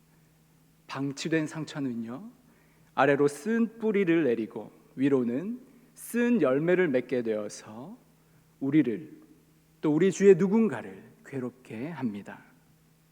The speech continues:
며칠 전에 방학을 맞은 아이들과 대구에 다녀온 적이 있습니다. 우연히 대구 지하 상가를 거닐다가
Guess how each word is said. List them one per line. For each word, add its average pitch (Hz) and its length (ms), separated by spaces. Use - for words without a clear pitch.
며칠 156 280
전에 165 640
방학을 180 380
맞은 170 300
아이들과 127 920
대구에 151 400
다녀온 127 400
적이 120 280
있습니다. 107 680
우연히 151 640
대구 156 300
지하 175 340
상가를 175 440
거닐다가 120 840